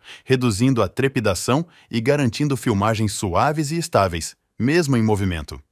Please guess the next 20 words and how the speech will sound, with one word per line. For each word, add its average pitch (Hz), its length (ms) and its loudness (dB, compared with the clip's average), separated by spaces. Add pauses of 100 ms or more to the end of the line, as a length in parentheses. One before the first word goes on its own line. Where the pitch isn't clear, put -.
(340)
O 147 60 2
microfone 165 600 0
interno 117 540 0 (220)
proporciona 147 640 -2
som 160 320 -2
direcional 120 580 0
claro 131 440 0
que 165 160 -6
se 151 160 -4
ajusta 135 460 -2
com 131 200 -2
base 127 320 0
no 131 80 -2
reconhecimento 123 760 -2
facial. 98 540 -2 (840)
Os 165 140 2
recursos 165 560 -2
de 127 100 -4
gravação 107 480 0
vertical 101 640 -2